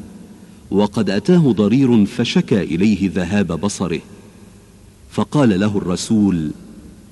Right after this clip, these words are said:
'ائت الميضأة فتوضأ وصل ركعتين، ثم قل:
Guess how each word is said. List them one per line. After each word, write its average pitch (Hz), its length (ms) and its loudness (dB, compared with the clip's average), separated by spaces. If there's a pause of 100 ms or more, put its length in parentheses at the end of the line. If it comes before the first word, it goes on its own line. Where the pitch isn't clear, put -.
(320)
'ائت 165 240 4
الميضأة 107 720 4
فتوضأ 101 720 -2 (920)
وصل 131 460 2
ركعتين، 95 920 -2 (760)
ثم 98 240 2
قل: 95 460 0